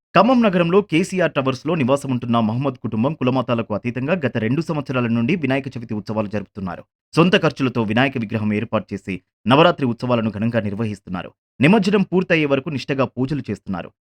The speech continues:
మహమ్మద్తో పాటు అతని భార్య, పిల్లలు కుటుంబ సమేతంగా వినాయక చవితి ఉత్సవాల్లో పాల్గొని పూజలు చేస్తున్నారు. ఈ పూజ కోసం ఒక్క రూపాయి ఇతరుల దగ్గర తీసుకోకుండా సొంత ఖర్చులతోనే ఈ ఉత్సవాలు జరుపుతున్నారు.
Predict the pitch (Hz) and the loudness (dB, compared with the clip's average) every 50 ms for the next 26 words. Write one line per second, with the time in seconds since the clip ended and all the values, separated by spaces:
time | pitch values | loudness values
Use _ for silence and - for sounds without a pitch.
0 | - 117 131 139 156 151 139 131 - 131 113 - 120 117 113 113 110 113 104 98 | -2 0 0 2 2 0 0 0 0 -2 0 0 0 0 0 -2 -4 -2 -4 -6
1 | 90 92 104 123 120 117 110 - - 110 110 110 104 98 - _ _ _ _ - | -2 -2 -2 0 0 0 0 -2 -2 -2 -2 -2 -2 -4 -6 _ _ _ _ 0
2 | 175 175 247 214 208 - 156 139 135 127 135 120 120 139 151 - 127 110 117 135 | 2 2 4 2 2 2 0 0 -2 0 0 0 2 2 2 2 0 0 0 -2
3 | 135 - - - 113 110 - 113 101 98 - - 110 110 104 101 101 - - 92 | -2 -6 -8 -8 -8 -8 -8 -8 -10 -8 -6 -4 -4 -4 -2 -4 -6 -6 -6 -6
4 | 95 95 - 123 165 190 - _ _ _ _ - 170 196 196 196 202 160 120 - | -6 -4 -4 -4 -4 -4 -6 _ _ _ _ 6 6 8 8 8 6 4 2 -2
5 | 107 - - - 101 95 82 - - _ - - - _ _ _ _ - 147 165 | -2 -4 -4 -4 -4 -4 -4 -6 -12 _ -20 -20 -20 _ _ _ _ 6 6 6
6 | - - 208 254 226 269 262 233 208 - 202 156 139 - - 165 151 151 147 156 | 6 4 2 2 2 2 2 0 0 0 2 0 0 2 2 2 4 4 4 4
7 | 151 139 139 151 - - 127 - - 156 160 151 127 127 120 135 120 113 - 117 | 4 4 2 2 -2 -4 -2 0 0 0 2 2 0 0 0 -2 -4 -4 -4 -6
8 | - - - 107 117 107 107 104 101 98 - - 151 180 196 185 - 135 - - | -6 -6 -8 -6 -2 0 2 2 0 0 0 0 0 0 0 0 -2 -2 -2 -2
9 | 127 117 - 113 107 120 127 120 104 98 - - 117 117 107 101 107 104 101 - | -4 -4 -2 -2 -2 0 0 -2 -2 -4 -6 -2 0 0 0 -2 -4 -8 -8 -10
10 | _ - 98 98 92 87 - | _ -10 -8 -6 -6 -6 -8